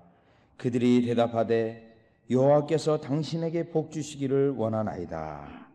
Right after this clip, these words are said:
아멘. 지난 오월 달에 한국에 가게 되었습니다. 그래서 그곳에 가서 필요한 물건이 있어서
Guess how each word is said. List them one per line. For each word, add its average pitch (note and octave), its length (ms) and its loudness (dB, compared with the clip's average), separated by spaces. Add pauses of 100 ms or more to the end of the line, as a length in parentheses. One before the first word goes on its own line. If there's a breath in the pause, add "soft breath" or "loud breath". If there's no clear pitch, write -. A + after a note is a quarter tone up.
(420 soft breath)
아멘. D2+ 1120 -8 (1900)
지난 C#3+ 340 2
오월 C3 320 2
달에 A2 500 -6 (880)
한국에 B2 840 -2
가게 A#2+ 260 -4
되었습니다. F#2+ 580 -10 (840)
그래서 C3+ 260 -2
그곳에 C#3 360 2
가서 G#2+ 500 -6 (460)
필요한 D3+ 360 2
물건이 C#3 300 4
있어서 A#2+ 580 -2